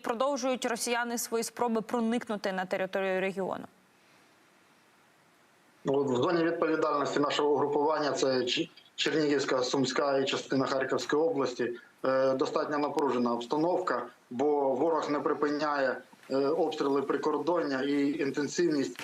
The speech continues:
Speaker 2: таких обстрілів вона зберігається. Здебільшого, е, це авіаційна компонента, максимально ворог застосовує F P V-дрони різноманітних модифікацій,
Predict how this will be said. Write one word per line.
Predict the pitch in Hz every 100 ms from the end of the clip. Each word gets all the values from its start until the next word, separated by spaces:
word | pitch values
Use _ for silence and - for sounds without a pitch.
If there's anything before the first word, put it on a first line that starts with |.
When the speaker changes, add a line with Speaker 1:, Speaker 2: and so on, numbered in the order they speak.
| - - -
Speaker 2:
таких | 151 156 -
обстрілів | 156 160 143 139 -
вона | 139 147
зберігається. | 131 131 147 127 117 107 98 113 101 - - _
Здебільшого, | 123 120 139 170 175 156 139 131 - - -
е, | 135 135 131 131 123 - - -
це | - 160 156 156
авіаційна | 147 151 147 156 143
компонента, | 135 139 147 151 165 165 147 135 - - -
максимально | 143 147 170 160 156 143 135 123 120 _ -
ворог | 135 151 131
застосовує | 139 139 139 - 147 139 135 127 - - _
F | 139 127
P | 151
V-дрони | 160 139 160 170 147 143 160 170
різноманітних | 151 143 151 151 151 139 143 135 -
модифікацій, | 143 139 139 147 - 175 170 160 135